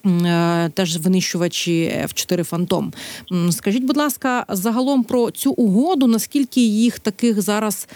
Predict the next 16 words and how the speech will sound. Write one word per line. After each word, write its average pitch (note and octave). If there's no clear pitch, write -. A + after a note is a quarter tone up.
багато, A#3+
як A#3
працює A#3
цей G#3
механізм, A3
тому F#3+
що F#3
були A3
певні D#3+
нарікання F#3+
в D#3+
окремих, E3
е, -
наших D#3+
сусідніх D3+
держав. -